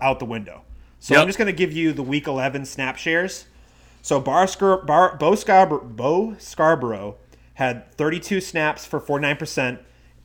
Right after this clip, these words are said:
Speaker 1: and he had fourteen carries for fifty-five yards and a touchdown. Um, Ty Johnson, who's, is coming off of that concussion,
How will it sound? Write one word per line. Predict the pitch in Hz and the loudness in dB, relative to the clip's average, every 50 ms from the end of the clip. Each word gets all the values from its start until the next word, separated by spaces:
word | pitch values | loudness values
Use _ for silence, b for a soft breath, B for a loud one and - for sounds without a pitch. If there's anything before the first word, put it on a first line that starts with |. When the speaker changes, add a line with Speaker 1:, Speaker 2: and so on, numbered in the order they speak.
| b b b b b b | b b b b b b
Speaker 1:
and | - 131 131 131 | -8 -6 -6 -4
he | 131 139 135 131 127 | -4 -4 -2 -2 -2
had | 143 139 139 139 135 123 - | 0 2 2 2 0 -2 -4
fourteen | - 160 170 165 170 - 175 170 165 156 | -2 -2 -2 -2 -2 -6 -6 -6 -6 -6
carries | - 165 165 165 165 165 165 170 165 - | -6 -2 0 0 2 2 0 -2 -4 -10
for | - - 135 | -14 -14 -8
fifty-five | - 160 151 - 147 160 151 143 147 | -6 -6 -6 -4 -2 -2 0 0 2
yards | 143 143 139 135 | 0 0 0 -2
and | 139 131 | -4 -8
a | - | -6
touchdown. | - 131 123 - - 110 104 92 113 123 _ b b b b b b b b b b b b | -6 -8 -8 -6 -12 -14 -14 -14 -20 -20 _ b b b b b b b b b b b b
Um, | - 135 131 127 120 | -4 -4 -4 -4 -4
Ty | - - 175 170 170 160 | -6 0 4 4 4 4
Johnson, | 147 - 170 196 233 254 247 247 - 165 139 135 139 | 4 2 0 2 2 2 0 0 -2 -4 -4 -2 -4
who's, | 135 147 151 143 139 - - | -4 -4 -4 -4 -4 -8 -14
is | - - 180 180 185 180 170 - | -16 -14 -4 -2 -2 -2 -2 -8
coming | - 180 190 185 170 | -10 -6 -6 -4 -2
off | 170 165 160 - | 0 -2 -2 -2
of | 156 151 | -2 -2
that | 147 147 | -2 -2
concussion, | - 156 151 135 - 139 113 - - 120 110 113 | -2 -8 -10 -4 -2 -2 -2 -2 -8 -12 -12 -12